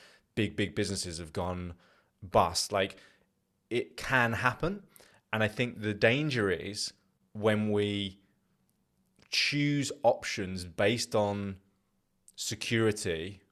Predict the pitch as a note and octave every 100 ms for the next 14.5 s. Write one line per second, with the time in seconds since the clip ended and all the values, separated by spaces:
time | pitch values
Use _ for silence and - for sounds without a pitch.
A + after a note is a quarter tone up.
0 | _ _ - F2+ G2 G2 F#2+ F2+ F2 F#2
1 | - F#2 - - - G2 F2+ E2 E2 -
2 | - F#2 F#2 F#2+ F2+ F#2 F#2+ E2+ F2 F2
3 | F2 F2 F2 - E2 - E2+ D#2 F#2 E2+
4 | E2+ - F2+ F2 - F2+ F2 - G#2+ A#2
5 | G2+ F#2 - F#2+ E2 E2 - E2+ F2 -
6 | _ _ _ - E2+ E2+ - F2+ F2+ F2
7 | E2 D#2 C2 - - C2 - _ _ _
8 | _ - G2 G2 A#2+ - C3+ C#3+ C3 A2+
9 | A#2+ B2+ - F#2+ E2 G#2+ A#2 A#2+ G#2 G2+
10 | F#2 - - B2 F#2 F2+ A#2 A#2 G#2 -
11 | - F#2 E2+ G#2 A#2 - G#2+ G#2+ G2+ -
12 | F#2+ F#2 G#2 G#2+ A2 A2 - G2 G2 F#2+
13 | F#2 E2 F2 F2+ G2 G2+ F#2+ F2+ - F#2
14 | F2 F2+ A2+ F#2 D#2+